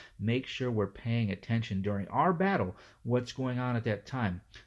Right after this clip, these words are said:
Are we looking for the lesson, folks? And that's, that's vitally important that we do that. There's all too often that we, at the end of our day, I know we do that at our house here,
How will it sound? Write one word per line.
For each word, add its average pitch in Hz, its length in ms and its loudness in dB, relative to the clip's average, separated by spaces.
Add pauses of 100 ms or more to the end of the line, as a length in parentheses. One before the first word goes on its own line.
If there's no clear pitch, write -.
(100)
Are 113 180 2
we 120 200 2
looking 113 640 2 (300)
for 95 480 -2 (640)
the 98 100 -2
lesson, 92 540 -4
folks? 92 340 -10 (380)
And 127 140 0
that's, 143 240 0
that's 147 300 0
vitally 117 420 4
important 101 440 -2
that 95 100 -2
we 95 120 -2
do 92 260 -2
that. 95 220 -2
There's 151 200 0
all 175 160 4
too 160 180 0
often 131 320 4
that 113 100 4
we, 135 300 4
at 120 140 0
the 104 160 0
end 190 160 4
of 113 80 2
our 104 100 6
day, 101 340 4
I 110 80 4
know 113 160 4
we 113 180 4
do 110 160 4
that 107 120 4
at 101 140 2
our 104 120 4
house 101 280 0
here, 110 300 4